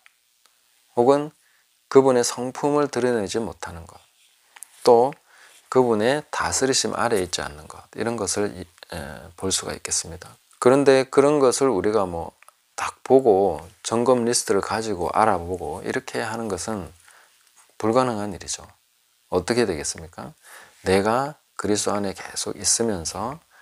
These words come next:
그리스도 안에서 살아가고 그분으로 말미암아 말하고 그분으로 말미암아 생각하고 그 성령 안에서 내가 아버지와 교제해가면서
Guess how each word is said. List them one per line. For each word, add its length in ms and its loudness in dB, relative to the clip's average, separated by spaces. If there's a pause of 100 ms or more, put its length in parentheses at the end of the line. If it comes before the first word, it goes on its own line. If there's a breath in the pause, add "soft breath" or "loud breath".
(200 soft breath)
그리스도 320 -2
안에서 520 -2
살아가고 800 -2 (360 soft breath)
그분으로 420 2
말미암아 720 0 (140)
말하고 500 -4 (260)
그분으로 380 4
말미암아 580 -2
생각하고 720 -6 (560 loud breath)
그 160 2
성령 380 0
안에서 360 0
내가 400 -4 (300 soft breath)
아버지와 640 -2
교제해가면서 840 -2